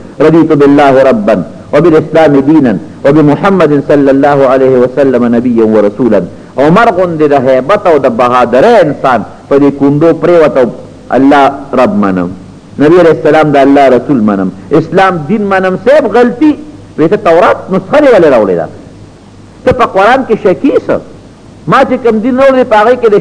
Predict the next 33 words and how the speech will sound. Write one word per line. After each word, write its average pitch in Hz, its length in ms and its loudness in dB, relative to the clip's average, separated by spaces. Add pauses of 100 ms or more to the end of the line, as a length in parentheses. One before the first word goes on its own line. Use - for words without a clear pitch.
شک 302 160 -2 (100)
دی 185 180 0
څه؟ 120 80 -2 (600)
وی 233 120 4
نه 277 200 0
صاحب، 254 220 2
زما 262 200 0
توبه 247 320 2
ده، 262 80 2
بیا 226 180 2
به 202 140 0
نه 185 100 -2
کوم. 131 220 -4 (680)
د 131 40 0 (140)
تورات 151 440 2
کې 156 120 -6
خو 135 80 -2
د 123 80 -2 (100)
دې 165 200 0
خلکو 190 280 0
یهودیانو 139 640 0
تحریف 156 300 -2 (120)
کړی 107 220 2
دی. 80 80 -2 (720)
وی 165 140 2
ته 208 160 -2
که 214 140 -4
خپل - 280 -2
قرآن 196 360 0
یهود 170 340 2
لري، 151 140 2
اوس 160 140 2
هغې 143 260 0